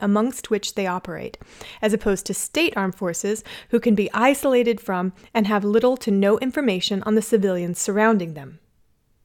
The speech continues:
A handbook for armed groups. The good practices that reduced civilian harm identified in the literature review, consultations, and further research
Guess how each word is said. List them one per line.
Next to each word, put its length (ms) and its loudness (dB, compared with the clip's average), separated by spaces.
A 120 0
handbook 720 -6
for 200 0
armed 300 0
groups. 480 -8
The 80 -2
good 300 0
practices 680 -2
that 140 0
reduced 540 0
civilian 560 2
harm 300 -4
identified 640 0
in 100 4
the 60 4
literature 540 0
review, 380 -10
consultations, 840 -2
and 200 0
further 320 4
research 540 -2